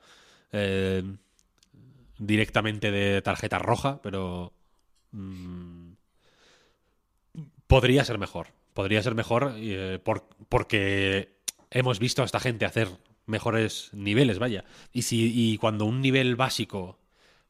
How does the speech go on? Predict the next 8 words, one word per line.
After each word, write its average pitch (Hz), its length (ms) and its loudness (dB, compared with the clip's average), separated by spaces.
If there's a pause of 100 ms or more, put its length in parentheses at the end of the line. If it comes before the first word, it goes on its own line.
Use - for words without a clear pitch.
(180)
eh, 92 600 0 (1120)
ya 117 680 2
parte 117 380 2
de, 95 480 -4
pues, 98 140 -6
de 98 60 -8
un 101 100 -6
nivel 107 800 2